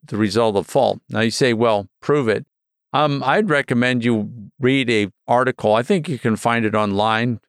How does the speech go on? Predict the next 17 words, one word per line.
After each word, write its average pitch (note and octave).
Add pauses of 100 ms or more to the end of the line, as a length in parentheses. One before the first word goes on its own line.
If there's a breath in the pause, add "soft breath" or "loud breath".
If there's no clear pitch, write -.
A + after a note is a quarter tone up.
(220)
by G#2+
a G2 (580)
Hebrew B2
scholar, G#2+ (420)
Pete C3+ (200)
Williams, A2+ (420)
and A#2
he C3
wrote, A#2+ (560)
uh, G#2+
an G#2
article G#2+
called G2+ (140)
No A#2+
Agony G#2+
Before G#2
Adam. F#2